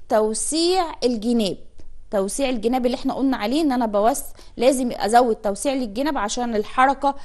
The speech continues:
بتاعة ايه، الرجل اللي هو السيدة وهي ايه، بتمشي. يبقى هنا هي نص عرض الامام اللي هو الستة وعشرين زائد توسيع الجناب اللي هو ايه،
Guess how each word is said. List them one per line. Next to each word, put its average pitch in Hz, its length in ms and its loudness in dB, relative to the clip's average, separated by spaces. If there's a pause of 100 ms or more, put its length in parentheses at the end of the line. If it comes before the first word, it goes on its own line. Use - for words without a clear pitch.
(160)
بتاعة 240 520 0 (420)
ايه، 226 240 2 (100)
الرجل 220 460 0 (220)
اللي 190 140 -4
هو 208 100 4
السيدة 202 560 0
وهي 226 220 2
ايه، 202 180 0 (240)
بتمشي. - 640 -6 (600)
يبقى 196 200 -2
هنا 220 300 -2 (420)
هي 196 380 4 (100)
نص 285 260 2
عرض 247 260 4
الامام 254 380 0 (280)
اللي 208 120 -2
هو 214 60 2
الستة 220 320 0
وعشرين 233 420 0 (220)
زائد 226 340 6
توسيع 220 500 -2
الجناب 220 420 0 (760)
اللي 202 140 -2
هو 214 140 2
ايه، 208 200 0